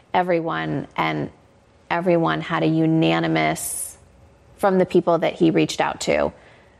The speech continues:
um, unanimous feeling of Alice, that she will live a great life and she will, um, that she has done her time, has been such a model person in prison. She's never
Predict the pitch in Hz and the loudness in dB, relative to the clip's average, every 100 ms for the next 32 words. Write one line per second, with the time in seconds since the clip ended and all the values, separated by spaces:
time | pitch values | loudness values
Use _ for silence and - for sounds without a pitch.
0 | _ - 165 151 143 143 - 180 175 170 | _ -4 -2 -2 -4 -6 -2 2 4 4
1 | 170 170 165 156 - - - - - - | 2 0 0 0 -4 -12 -18 -20 -20 -20
2 | - 170 170 156 - 175 - 78 67 190 | -2 2 2 0 -2 -2 -2 -4 -6 -10
3 | - 170 - - 185 160 156 151 151 - | -2 -2 -2 -2 2 4 4 2 -2 -4
4 | 165 165 156 165 165 165 156 - 156 147 | 0 2 2 0 0 0 0 0 -2 -2
5 | - - - - 165 160 - - 160 156 | -4 -10 -16 -8 -6 -4 -2 0 2 4
6 | 151 147 - 156 151 151 - 175 - - | 4 2 0 -4 -2 -4 -6 -10 -16 -20
7 | - - - - - - - - - - | -20 -20 -20 -20 -20 -20 -20 -20 -20 -20
8 | - - - - - - - - - 180 | -20 -20 -20 -20 -20 -20 -20 -4 0 0
9 | - 170 151 - 170 156 - - 160 160 | 4 6 4 2 0 0 -4 -2 -2 0
10 | 156 - - 185 175 170 170 165 160 - | -4 -6 -2 2 2 0 -2 -2 -4 -2
11 | 156 160 170 165 170 165 156 160 156 151 | -2 -2 -2 0 0 2 4 4 4 2
12 | - - 175 160 160 156 165 190 175 175 | 0 -2 -2 -2 -2 -4 2 2 2 0
13 | 165 165 - 156 - 160 151 151 147 - | 0 -2 -2 -4 -2 -2 0 0 0 -4